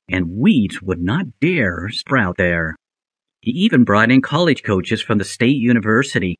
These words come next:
to conduct special baseball clinics for his beloved Rockets. "What my boys learn playing for the Rockets will stick with them for the rest of their lives," he would always say. "I helped make them successful."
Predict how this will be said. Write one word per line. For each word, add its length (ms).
to 120
conduct 400
special 640
baseball 440
clinics 440
for 160
his 100
beloved 420
Rockets. 600
"What 160
my 240
boys 420
learn 300
playing 360
for 100
the 100
Rockets 460
will 100
stick 320
with 140
them 240
for 160
the 100
rest 300
of 100
their 160
lives," 480
he 100
would 220
always 360
say. 360
"I 500
helped 220
make 240
them 140
successful." 760